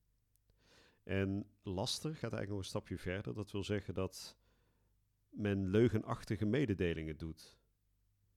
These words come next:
En daarmee de goede naam van een medemens schaadt. Hè, dus kwaadsprekerij kan zijn, je hebt het over een zonde van een ander. Die zonde i-, die zonde is misschien ook wel echt waar, maar ja, je gaat niet zomaar andermans zonde op tafel gooien.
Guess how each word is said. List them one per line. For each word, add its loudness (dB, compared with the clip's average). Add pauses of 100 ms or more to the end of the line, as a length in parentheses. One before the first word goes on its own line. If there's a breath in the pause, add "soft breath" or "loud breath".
(260)
En -2
daarmee 4
de -4
goede 2
naam 2
van -2
een -4
medemens -2
schaadt. -8 (640)
Hè, -6
dus -4
kwaadsprekerij -4
kan -6
zijn, -2 (480 soft breath)
je -6
hebt -2
het -8
over 0
een 0
zonde 2
van -2
een -4
ander. -4
Die -8
zonde 2
i-, -2
die -4
zonde 2
is 0
misschien 0
ook 0
wel 2
echt -4
waar, 0
maar -2
ja, 2
je -2
gaat -2
niet -2
zomaar -2
andermans -4
zonde -2
op -6
tafel -2
gooien. -4